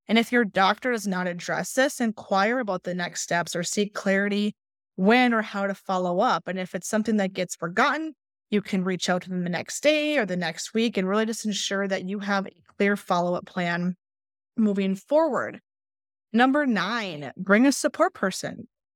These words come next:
Consider bringing a trusted friend or family member or advocate to the appointment.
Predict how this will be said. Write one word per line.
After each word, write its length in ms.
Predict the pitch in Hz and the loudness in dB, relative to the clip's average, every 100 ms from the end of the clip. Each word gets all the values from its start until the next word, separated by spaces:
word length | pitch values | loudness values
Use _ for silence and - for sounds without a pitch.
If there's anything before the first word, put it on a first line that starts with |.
| - | 0
Consider 380 | 226 226 254 | 2 4 2
bringing 340 | 240 202 220 226 | 2 2 2 2
a 80 | 185 | 0
trusted 480 | - 180 - - 160 | -6 -8 -8 -10 -2
friend 460 | 285 311 302 302 233 | 2 2 2 0 0
or 100 | 156 | -4
family 460 | - - 254 269 | -10 0 2 4
member 200 | 277 269 | 4 4
or 240 | 285 202 - | 4 4 -2
advocate 640 | - 170 202 226 - 269 - | -2 0 0 -4 -2 -2 -2
to 100 | 208 | -4
the 140 | 208 | -2
appointment. 500 | 170 - 240 180 - | -2 0 -2 -2 -10